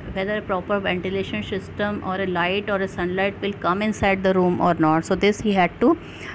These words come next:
see it very carefully before drawing a ma-, map. So that person was also drawing the window detail. I told him, he was watching. Now Hafiz was sitting and he was watching him,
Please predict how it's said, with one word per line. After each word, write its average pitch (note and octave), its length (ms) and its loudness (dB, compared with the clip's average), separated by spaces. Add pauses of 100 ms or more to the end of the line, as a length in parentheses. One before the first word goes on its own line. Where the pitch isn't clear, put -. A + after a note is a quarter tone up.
see G#3 260 4
it G3+ 120 0
very F#3 260 4
carefully F#3 540 2
before F3+ 320 2
drawing D#3 320 2
a D3 40 2
ma-, D3+ 260 -2 (140)
map. D#3+ 300 4 (1500)
So G3+ 420 2 (520)
that F3+ 320 2
person G3+ 320 2
was G3+ 240 2
also F#3 400 2
drawing F#3 300 4
the F#3 100 2
window E3+ 320 4
detail. E3+ 460 2 (600)
I C4 200 4
told D#4 320 6
him, A#3 180 4
he D4+ 160 4
was D4 220 6
watching. F3+ 420 2
Now G3 100 2
Hafiz A#3+ 440 4
was G#3+ 160 2
sitting G3+ 360 0
and G#3+ 200 2
he F3 80 4
was G3+ 200 0
watching E3+ 380 2
him, G3 300 2